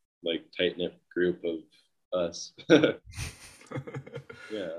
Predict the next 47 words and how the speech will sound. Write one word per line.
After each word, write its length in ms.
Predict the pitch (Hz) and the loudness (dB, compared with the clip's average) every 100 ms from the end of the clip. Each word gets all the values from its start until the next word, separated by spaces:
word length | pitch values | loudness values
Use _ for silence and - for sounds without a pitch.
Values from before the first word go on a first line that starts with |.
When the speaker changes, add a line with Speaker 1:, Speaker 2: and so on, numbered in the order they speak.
| 87 - _ - - | -12 -20 _ -20 2
Speaker 2:
So, 200 | 160 160 | 6 8
th-, 120 | 143 | 8
I 100 | 143 | 8
mean, 140 | 139 | 8
yeah, 160 | 139 120 | 8 8
there's 220 | 117 131 | 8 0
definitely 360 | 123 139 135 123 | 8 6 8 4
a 40 | |
lot 280 | 117 113 117 | 8 10 10
of 60 | 113 | 10
these 140 | 117 | 4
companies 420 | - 123 113 120 | 2 0 2 -2
springing 440 | - - 123 117 113 | -4 0 2 2 4
up. 240 | 113 - - - - - - _ _ | 2 0 -12 -16 -20 -20 -20 _ _
And, 300 | 117 113 113 | -2 2 2
uh, 260 | 107 110 107 - _ _ _ _ _ _ | 4 2 0 -8 _ _ _ _ _ _
I 80 | 113 | 2
mean, 180 | 110 107 | 4 4
you 80 | |
just 160 | 113 120 | 4 4
can't 220 | - 120 | 6 6
help 180 | 113 113 | 6 6
but 120 | 110 | 6
notice. 500 | 107 110 113 - - - _ _ - | 6 6 4 2 -6 -12 _ _ -4
There's 160 | 117 117 | 2 4
a 60 | |
mil-, 280 | 120 127 127 | 10 10 12
there's, 140 | 143 | 12
like, 100 | 139 | 12
a 60 | 127 | 10
million 300 | 131 143 131 | 12 12 12
of 80 | 110 | 8
them, 140 | 110 | 4
it 220 | 107 - | 0 -2
se-, 120 | - 139 | 2 2
it 200 | - - | 2 -4
seems 220 | 147 127 | 0 2
like 100 | 113 | 4
now, 200 | 117 110 | 6 6
but 100 | 110 | 6
only 320 | 113 117 110 | 4 4 4
a 100 | 110 | 2
few 360 | - - 143 139 | 0 6 10 10
of 120 | 117 | 10
them 280 | 120 110 113 | 6 6 4
doing 360 | 127 120 113 | 4 4 4
it 200 | 107 117 | 2 0